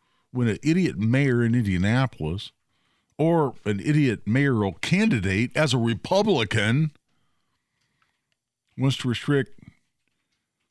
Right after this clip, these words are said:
your right to carry a firearm in public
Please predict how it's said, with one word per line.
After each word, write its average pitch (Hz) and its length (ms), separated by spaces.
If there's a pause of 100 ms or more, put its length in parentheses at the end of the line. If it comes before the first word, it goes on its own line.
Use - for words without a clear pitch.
(520)
your 143 160
right 139 200
to - 80
carry 120 280
a 95 60
firearm 113 560
in 82 80
public 120 460